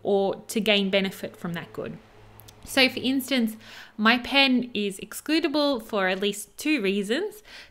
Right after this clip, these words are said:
To start, there are laws that prohibit or prevent people from stealing my pen or make it illegal. But also, it's quite small. I can take my pen, I can hold on to it, I can put it in my pocket and walk away with it.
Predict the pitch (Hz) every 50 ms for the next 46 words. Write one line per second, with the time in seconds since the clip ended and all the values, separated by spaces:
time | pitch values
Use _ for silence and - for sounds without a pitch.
0 | - - - 240 226 - - 269 285 311 277 - - - 214 208 208 208 208 220
1 | 226 262 277 269 247 220 - 165 - - 202 190 180 185 240 247 247 233 226 226
2 | 220 220 - - 185 185 - - 190 185 190 214 220 226 220 220 - - 226 220
3 | 220 220 214 208 - - 185 180 - - - - 202 202 202 196 190 185 170 156
4 | - - - 190 190 202 220 214 214 185 175 185 180 - - - 170 165 170 190
5 | 214 214 269 269 269 269 262 - - - - - - - _ - 320 - - -
6 | - 359 440 427 440 381 330 285 208 - - 269 285 - - - - - 330 349
7 | 330 277 - - - - - 233 240 262 277 277 285 277 - - - 262 262 254
8 | 254 233 220 233 240 233 233 233 226 214 214 214 214 220 208 202 196 190 185 -
9 | 190 180 165 208 196 185 196 208 208 208 208 208 190 180 175 - 180 180 - 185
10 | 180 185 - 196 196 196 190 185 170 156 - - - 214 208 - 190 175 - -
11 | 170 165 165 180 180 - 175 180 220 233 254 247 233 214 202 196 190 - -